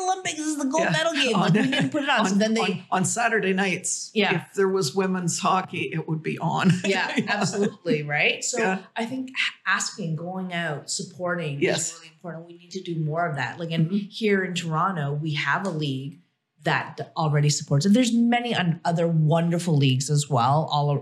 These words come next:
Speaker 1: a-, across Ontario.
Speaker 2: Mm-hmm.
Speaker 1: And, you know, what would your advice be for people who, who are interested in, in playing hockey or joining a league?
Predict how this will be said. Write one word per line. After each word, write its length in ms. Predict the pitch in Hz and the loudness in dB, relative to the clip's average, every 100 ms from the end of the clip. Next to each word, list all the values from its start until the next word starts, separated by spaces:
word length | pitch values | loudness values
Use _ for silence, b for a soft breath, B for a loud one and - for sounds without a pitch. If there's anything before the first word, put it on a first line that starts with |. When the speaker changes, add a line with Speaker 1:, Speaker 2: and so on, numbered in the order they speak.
| - | -2
Speaker 1:
a-, 60 | |
across 460 | 147 - 160 135 - | -4 0 0 2 2
Ontario. 680 | 143 143 147 123 156 208 247 - | 2 4 2 4 4 4 2 0
Speaker 2:
Mm-hmm. 220 | 170 165 214 | 2 4 4
Speaker 1:
And, 540 | 165 156 160 160 160 127 _ _ _ _ _ _ _ _ - | 2 4 6 4 4 0 _ _ _ _ _ _ _ _ 6
you 120 | 202 | 8
know, 120 | 180 | 8
what 120 | 185 | 4
would 140 | 226 214 | 2 4
your 120 | 202 | 4
advice 260 | 165 160 156 | 4 4 2
be 220 | 165 156 | 2 2
for 120 | 165 | 4
people 300 | 156 160 170 | 2 2 4
who, 140 | 151 151 | 4 2
who 180 | 180 | 2
are 160 | 160 143 | 4 4
interested 420 | 156 151 147 156 | 0 0 0 2
in, 280 | 151 143 135 | 4 4 2
in 240 | - 156 147 | 2 4 4
playing 240 | - 143 | 2 2
hockey 400 | 143 139 156 143 135 | 2 0 0 2 2
or 80 | |
joining 320 | 139 151 143 143 | 2 2 2 2
a 40 | |
league? 340 | 151 117 101 | 2 0 -2